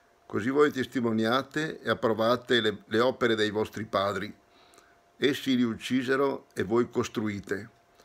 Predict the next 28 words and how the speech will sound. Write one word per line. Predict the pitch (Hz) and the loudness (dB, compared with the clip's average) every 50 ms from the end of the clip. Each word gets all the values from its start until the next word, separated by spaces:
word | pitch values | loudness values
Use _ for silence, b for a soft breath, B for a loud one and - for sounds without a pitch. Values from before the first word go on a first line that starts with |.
| B B B B B B B B B B B B B B _ - | B B B B B B B B B B B B B B _ 2
Per | 123 127 - | 2 2 4
questo | - 170 175 170 - 160 | 4 2 0 2 0 0
la | 143 127 | 0 0
sapienza | - 131 117 - - 147 147 139 131 - 120 | 0 0 -2 0 0 2 2 2 2 0 -2
di | 104 110 104 | -2 -2 -2
Dio | 113 135 131 117 | 0 2 2 2
ha | 107 | 2
detto: | 104 117 120 117 - - - 117 117 104 - b b b b b b b b | 2 2 0 0 -2 -2 0 0 0 -2 -6 b b b b b b b b
"Manderò | - 110 117 123 120 127 131 143 143 | 0 2 2 4 4 4 4 4 4
loro | 139 131 135 131 131 123 | 4 4 4 4 2 0
profeti | 123 - 120 120 110 - - 131 135 143 139 - - 135 127 | 0 0 -2 -2 -2 0 2 2 2 2 2 0 0 2 4
e | 113 | 4
apostoli, | 104 90 - 123 131 123 - - 131 131 131 135 135 127 B B B B B B B B | 2 2 2 2 2 0 0 -2 0 0 0 0 -4 -6 B B B B B B B B
ed | - 107 107 131 | 0 0 2 2
essi | 156 151 - - 147 135 | 2 0 0 0 0 2
li | 131 | 2
uccideranno | 135 127 - - - 135 127 117 117 131 139 147 156 156 151 | 2 2 0 -2 -2 2 2 2 4 2 0 0 0 4 4
e | 147 135 | 4 4
perseguiteranno, | 110 - 127 120 - 135 127 123 131 127 139 120 110 113 110 110 110 110 107 107 113 _ _ _ _ b b b b b b b b b b b b _ _ - | 4 2 -2 0 2 0 0 0 0 0 2 2 4 4 2 2 0 -2 -2 -6 -10 _ _ _ _ b b b b b b b b b b b b _ _ 2
perché | 117 113 117 113 - - 135 131 135 139 139 | 4 4 4 2 2 4 4 6 6 4 2
a | - 120 104 | 2 -2 -4
questa | - - 143 131 - - 143 123 117 117 | -2 0 -2 -2 0 2 4 4 4 4
generazione | 95 120 117 117 117 107 107 98 - - 139 139 139 135 127 123 | 2 0 0 2 2 0 0 -2 0 0 2 2 4 4 2 2
sia | 127 - 120 - 107 | 2 2 0 0 0
co-, | - - 147 143 - - | 0 -4 -6 -6 -6 -10
sia | - - 127 123 110 | -6 0 2 2 2
chiesto | - - 147 147 143 - - - 131 107 - | 2 0 -2 -2 -2 -2 0 0 0 0 2
conto | - 143 147 147 127 110 - 113 104 104 98 B | 2 4 4 4 4 2 2 0 -2 -2 -2 B